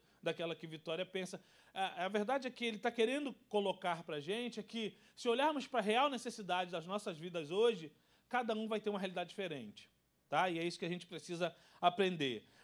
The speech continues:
Muitas pessoas procuram o Senhor achando que sua necessidade era uma, e aí várias vezes na Bíblia a gente vai ver isso. Pra que que a mulher do fluxo de sangue procura Jesus? Cura. Né? Pra que que o cego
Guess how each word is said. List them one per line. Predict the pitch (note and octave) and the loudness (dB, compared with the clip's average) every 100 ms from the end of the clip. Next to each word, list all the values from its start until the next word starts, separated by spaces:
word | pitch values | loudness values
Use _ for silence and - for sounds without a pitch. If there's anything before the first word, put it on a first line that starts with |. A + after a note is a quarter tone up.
| - | -2
Muitas | D4 F#4+ | 0 0
pessoas | - A#3+ B3+ A#3+ | 2 2 2 2
procuram | A#3+ G#3+ A3+ A3 | 2 2 0 0
o | |
Senhor | - F#3+ A3 | 0 4 4
achando | A3+ - G#3+ A3+ | 4 2 0 0
que | G3+ | -4
sua | A3+ | -4
necessidade | G#3+ G3+ F#3 F3+ F#3 G3+ G3 | -4 -4 -8 0 4 4 4
era | F#3+ E3+ | 2 2
uma, | E3+ F#3+ A3 B3+ E4 F#4 _ _ _ _ _ _ _ _ | 2 0 2 2 2 -2 _ _ _ _ _ _ _ _
e | D#3+ | 0
aí | D#3+ D#3+ E3 C#3 - _ | 2 4 0 -4 -12 _
várias | B2+ D3 F3+ G#3 G#3+ F3 | -2 6 8 8 6 0
vezes | C3+ E3 E3+ | 0 -2 -2
na | D#3 | -4
Bíblia | C#3 D#3+ D3+ | -6 -6 -6
a | B2+ | -6
gente | D3+ D3 | -8 -8
vai | C#3 | -8
ver | C#3 | -6
isso. | C3 C3 D#3+ - G#3 - - _ | -6 -6 -8 -8 -12 -12 -20 _
Pra | A#3+ | -4
que | C4 | -4
que | D#4 | -8
a | D4+ | -8
mulher | C#4+ A#3 G#3+ | -2 -2 -2
do | G#3 | -8
fluxo | - G#3 F#3+ | -8 -8 -8
de | |
sangue | F3+ F#3+ E3+ | -4 -4 -4
procura | F3+ F3+ E3+ | -6 -4 -4
Jesus? | F3 F3+ D3+ A2+ - _ _ _ _ _ _ _ _ _ _ _ _ _ _ _ _ _ _ _ - | -2 -2 -4 -6 -20 _ _ _ _ _ _ _ _ _ _ _ _ _ _ _ _ _ _ _ -10
Cura. | C4+ A#3+ F3+ - _ _ _ _ _ _ _ _ | -8 -8 -10 -18 _ _ _ _ _ _ _ _
Né? | D3 F#3 | -10 -6
Pra | A#3 | -6
que | G#3+ C#4+ | -4 -6
que | C#4+ | -6
o | E4 | -8
cego | - G#3+ A3 A3+ A#3 B3+ | -2 4 4 4 -2 -8